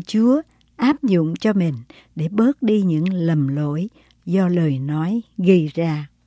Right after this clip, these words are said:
Trước hết, Kinh Thánh dạy rằng nói nhiều là không tốt và không ích lợi.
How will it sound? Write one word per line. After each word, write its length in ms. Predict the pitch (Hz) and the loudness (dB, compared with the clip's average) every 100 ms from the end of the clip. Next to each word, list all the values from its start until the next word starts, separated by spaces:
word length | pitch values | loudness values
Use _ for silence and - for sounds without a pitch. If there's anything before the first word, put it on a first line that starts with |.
| _ _ _ _ _ _ _ _ _ _ | _ _ _ _ _ _ _ _ _ _
Trước 200 | - 302 | 0 2
hết, 400 | 285 285 320 - | 4 4 2 0
Kinh 160 | 247 240 | 4 4
Thánh 280 | 233 262 | 6 4
dạy 280 | 302 175 160 | 6 2 0
rằng 300 | 160 175 147 127 _ _ _ | 0 0 0 -6 _ _ _
nói 240 | 196 220 277 | 2 6 6
nhiều 560 | 302 185 180 175 151 123 | 6 6 6 4 2 -4
là 280 | 170 160 143 - | -4 -4 -4 -4
không 280 | 196 185 | -2 0
tốt 280 | 170 185 208 - _ _ _ | 0 -2 -4 -8 _ _ _
và 180 | 160 147 - | -8 -8 -6
không 220 | - 180 170 | -4 -4 -4
ích 140 | 254 - | -6 -8
lợi. 340 | - 151 135 | -6 -6 -6